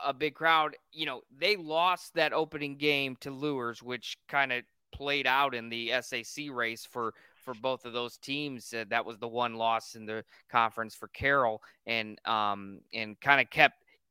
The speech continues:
Luers in control of their own destiny all year. But for Carroll, ten straight wins after that week one loss. So they ran the table after that up until the regionals. And so, you know,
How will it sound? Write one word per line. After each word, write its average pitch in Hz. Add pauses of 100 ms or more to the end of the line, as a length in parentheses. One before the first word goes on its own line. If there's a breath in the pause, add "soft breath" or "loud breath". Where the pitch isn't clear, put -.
(500)
Luers 196
in 139
control 151
of 135
their 135
own 131
destiny 127
all 120
year. 139
But 135 (400 soft breath)
for 165
Carroll, 196
ten 233
straight 214
wins 151
after 131
that 123
week 127
one 120
loss. 110
So -
they 156
ran 196
the 165
table 156
after 147
that 123
up 120
until 123
the 117
regionals. 117
And 123
so, 139 (300 soft breath)
you 175
know, 165